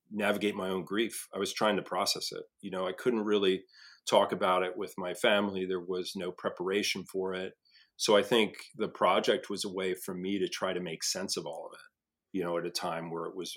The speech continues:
like, it was just, you know, I found myself, like, clouded by it, and it was, like, washing over me. And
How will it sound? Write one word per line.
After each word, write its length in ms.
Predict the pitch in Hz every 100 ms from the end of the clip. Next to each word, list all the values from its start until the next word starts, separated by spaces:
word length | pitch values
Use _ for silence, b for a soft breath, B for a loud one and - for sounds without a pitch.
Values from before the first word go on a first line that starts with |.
| 95
like, 200 | 90 76 - -
it 60 | 117
was 160 | 90 -
just, 240 | 90 - 82 - _
you 160 | - 92
know, 100 | 80
I 60 |
found 200 | - 95
myself, 400 | 90 - 95 85 -
like, 160 | -
clouded 460 | - 110 95 92 80
by 220 | 85 85
it, 180 | 82 80
and 260 | 80 78 76
it 100 | 90
was, 180 | 80 80
like, 220 | 90 78 -
washing 540 | 92 85 85 - 90 82
over 260 | 85 85
me. 360 | 82 82 78 80
And 140 | 80